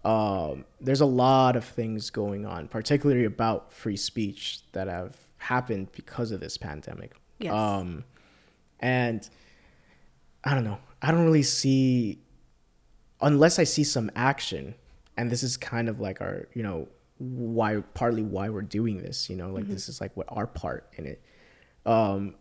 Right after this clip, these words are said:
Speaker 1: unless we kind of s-, unless I see some action moving back into the direction of normalcy,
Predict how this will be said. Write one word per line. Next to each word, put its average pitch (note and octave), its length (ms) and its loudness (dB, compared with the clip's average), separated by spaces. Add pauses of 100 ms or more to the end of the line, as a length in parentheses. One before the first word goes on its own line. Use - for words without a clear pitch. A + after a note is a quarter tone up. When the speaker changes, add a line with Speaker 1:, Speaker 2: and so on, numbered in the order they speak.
(140)
Speaker 1:
unless C#3 360 4
we E3+ 80 2
kind C#3+ 260 0
of C3 60 0
s-, - 340 -6
unless E3+ 220 4
I C#3 200 4
see D3 200 0
some A2+ 400 -2
action G#2+ 520 -2
moving A2+ 520 -2 (220)
back B2 340 0
into A#2+ 220 -4
the G#2+ 100 -4
direction A2 580 -4
of G2 80 -8
normalcy, G2+ 760 -8